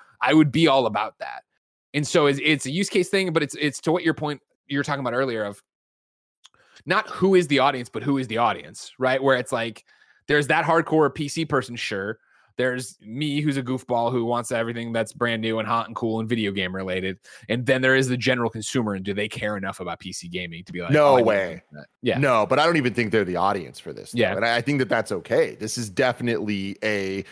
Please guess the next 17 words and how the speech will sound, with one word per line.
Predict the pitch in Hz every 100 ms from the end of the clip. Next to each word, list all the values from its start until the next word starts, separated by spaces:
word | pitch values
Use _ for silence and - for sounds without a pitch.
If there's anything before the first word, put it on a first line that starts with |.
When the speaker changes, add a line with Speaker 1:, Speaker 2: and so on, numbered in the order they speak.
| -
Speaker 2:
like | 117 104
I |
said, | - 147 -
prosumer | 127 113 - 123 123 101
device. | 95 107 - -
This | 107
is | 123 123
somebody | 127 117 107
Speaker 1:
Sure. | 107
Speaker 2:
that |
is | 92
already | - 113 120 117 98
in | 107 101
the, | 95 73
the | 101
Steam | - 110 98
ecosystem. | 101 104 95 - - 95